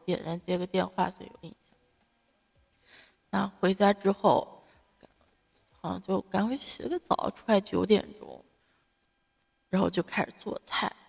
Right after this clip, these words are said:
今天白天，嗯，就突然想到，哎，晚上干啥呢？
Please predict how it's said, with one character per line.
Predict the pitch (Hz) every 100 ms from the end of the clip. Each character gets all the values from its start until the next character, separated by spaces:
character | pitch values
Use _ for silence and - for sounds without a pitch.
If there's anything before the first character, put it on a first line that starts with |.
| _ _ _ _ _ _ _
今 | - 226
天 | 240 247 - - _ -
白 | 165 175
天， | 185 - - 226 220 226 - _ _ _ _
嗯， | 202 190 185 180 - _ _ _ _ _
就 | 196
突 | - - -
然 | 208
想 | 196 - -
到， | -
哎， | - 202
晚 | 196 185
上 | - 208 202
干 | 214 208
啥 | 196 - - -
呢？ | -